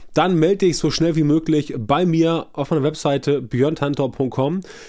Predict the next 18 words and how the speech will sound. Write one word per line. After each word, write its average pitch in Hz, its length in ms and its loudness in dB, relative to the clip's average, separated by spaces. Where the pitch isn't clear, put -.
für 214 400 2
ein 156 180 2
kostenloses 139 680 0
Beratungsgespräch. 113 880 -4
Weitere 175 320 2
Infos 151 320 -2
dazu 147 360 0
gibt's 190 360 -4
am 131 160 0
Ende 135 180 2
dieses 120 300 -2
Podcasts. 165 640 -2
Hör 185 120 4
dir 190 160 2
also 160 200 2
auf 139 140 0
jeden 185 260 0
Fall 143 340 -2